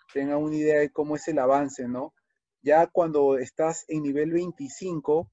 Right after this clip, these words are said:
tienes la habilidad de ascender. Entonces, a tu personaje le sale un-,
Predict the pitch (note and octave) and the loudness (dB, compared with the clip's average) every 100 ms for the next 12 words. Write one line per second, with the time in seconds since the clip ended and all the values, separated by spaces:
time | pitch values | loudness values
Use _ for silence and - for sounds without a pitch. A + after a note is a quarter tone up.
0 | _ _ _ - D3 D#3 D#3+ D#3 C#3 C3+ | _ _ _ -10 -6 -4 -2 -2 -2 0
1 | C#3 D#3 D#3+ - C#3 C3+ B2+ D3 C3+ - | 2 2 -2 -6 0 2 2 0 -4 -4
2 | C3+ B2+ D#3+ D3+ B2 C3+ C3 D#3 D3+ E3 | -6 0 2 2 0 -8 -8 -6 -8 -8
3 | E3+ D#3+ C3+ C#3 C3+ C#3 D#3 F3+ F3 C#3+ | -8 -8 -6 -6 -6 -6 -4 -4 -4 -8
4 | C#3 D3+ D#3+ E3 | -6 -6 -4 -4